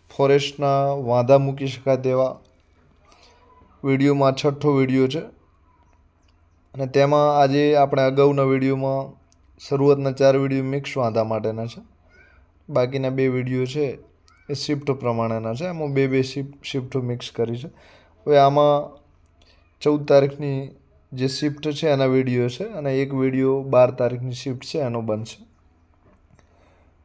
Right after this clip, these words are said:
તો ચૌદ તારીખની શિફ્ટમાં આપણે આ જે પ્રશ્નપત્ર છે એમાં જોઈ લઈએ.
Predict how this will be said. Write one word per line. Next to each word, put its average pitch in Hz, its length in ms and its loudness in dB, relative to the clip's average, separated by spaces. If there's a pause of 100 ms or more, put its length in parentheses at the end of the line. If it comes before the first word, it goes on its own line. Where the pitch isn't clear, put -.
(180)
તો 143 480 2
ચૌદ 143 240 2
તારીખની 143 400 4
શિફ્ટમાં 139 580 -4
આપણે 131 480 -4 (1300)
આ 151 60 -4
જે 135 120 -2
પ્રશ્નપત્ર 135 720 -2
છે 147 200 -2 (1700)
એમાં 131 260 -4
જોઈ 117 200 -2
લઈએ. 123 240 -4